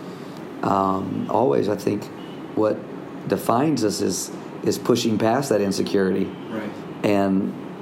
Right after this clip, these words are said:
Speaker 1: saying, "Okay, I'm secure, but really everyone else probably is too."
Speaker 2: Yeah.
Speaker 1: And, and pushing past, and there's where it's re-, total reliance on God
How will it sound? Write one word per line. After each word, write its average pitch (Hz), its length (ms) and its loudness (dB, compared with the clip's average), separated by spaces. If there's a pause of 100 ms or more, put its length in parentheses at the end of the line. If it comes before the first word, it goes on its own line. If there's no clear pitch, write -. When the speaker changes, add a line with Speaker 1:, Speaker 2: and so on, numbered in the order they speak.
(120)
Speaker 1:
saying, 110 240 2
"Okay, 110 400 2 (120)
I'm 117 160 2
secure, - 340 0
but 120 160 0 (180)
really 131 380 2
everyone 104 300 2
else 107 180 -2
probably - 400 2
is - 160 0
too." - 340 2 (400)
Speaker 2:
Yeah. 117 120 -4 (220)
Speaker 1:
And, 98 600 0 (420)
and 101 560 2
pushing 120 400 2
past, 110 520 0 (420)
and 104 360 2 (500)
there's 123 320 4
where 117 260 4
it's - 320 -2 (440)
re-, 113 300 2
total 123 240 4
reliance 107 600 2
on 98 180 4
God 98 420 0